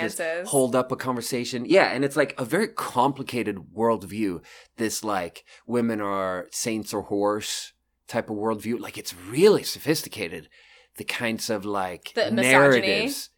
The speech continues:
Speaker 1: Yeah, like,
Speaker 2: Really
Speaker 1: it's a very,
Speaker 2: sophisticated
Speaker 1: it's very
Speaker 2: misogyny.
Speaker 1: well fleshed out.
Speaker 2: Yeah.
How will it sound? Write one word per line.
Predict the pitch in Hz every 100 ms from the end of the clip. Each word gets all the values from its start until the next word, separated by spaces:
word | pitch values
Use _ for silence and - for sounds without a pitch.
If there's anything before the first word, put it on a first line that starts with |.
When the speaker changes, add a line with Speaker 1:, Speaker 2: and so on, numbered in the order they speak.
| -
Speaker 1:
Yeah, | 202 220 117
like, | 123 202
Speaker 2:
Really | -
Speaker 1:
it's | 165
a | 240
very, | 254 190 196
Speaker 2:
sophisticated | 180 196 185 196
Speaker 1:
it's | 175 180
very | 151 226
Speaker 2:
misogyny. | 214 135
Speaker 1:
well | 156 165
fleshed | 160 - 151 151 -
out. | 135 - - _ -
Speaker 2:
Yeah. | 202 165